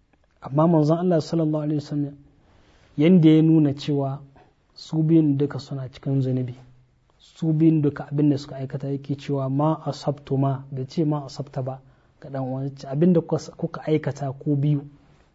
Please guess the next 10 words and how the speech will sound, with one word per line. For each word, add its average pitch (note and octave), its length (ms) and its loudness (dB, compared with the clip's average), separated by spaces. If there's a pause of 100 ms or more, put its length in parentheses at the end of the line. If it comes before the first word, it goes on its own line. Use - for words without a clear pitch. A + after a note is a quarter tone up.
(560)
ku D#3+ 200 0
biyu D#3 260 4
dangane D#3+ 460 4
da C3 260 -6 (120)
ɗan D3 220 2
uwanku E3+ 420 -2 (100)
mumini D#3 480 2 (320)
ya D3+ 160 0
yi D#3+ 100 -2
wannan D3 440 2